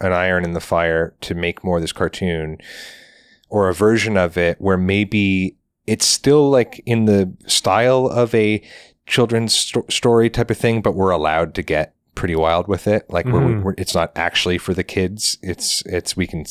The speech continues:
Speaker 1: we can drop a couple F-bombs if we want.
Speaker 2: Mm-hmm.
Speaker 1: Um, it's the same way Nirvana the band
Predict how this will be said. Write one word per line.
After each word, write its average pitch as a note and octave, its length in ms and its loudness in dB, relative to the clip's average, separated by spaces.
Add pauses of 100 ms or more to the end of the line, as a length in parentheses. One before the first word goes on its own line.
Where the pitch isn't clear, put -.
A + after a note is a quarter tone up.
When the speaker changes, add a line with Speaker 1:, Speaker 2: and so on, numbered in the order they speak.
(120)
Speaker 1:
we F2+ 120 -6
can E2+ 140 -4
drop D#2+ 300 0
a E2 60 -12
couple - 320 -4
F-bombs F2 480 -2
if D#2 80 -12
we E2+ 120 -6
want. D#2 580 -2 (180)
Speaker 2:
Mm-hmm. A2 560 -6
Speaker 1:
Um, F2+ 320 -2 (160)
it's D3+ 120 -6
the A#3+ 60 0
same A3 240 4
way D3 120 4
Nirvana A2 340 2
the G2 80 -2
band G2 580 -2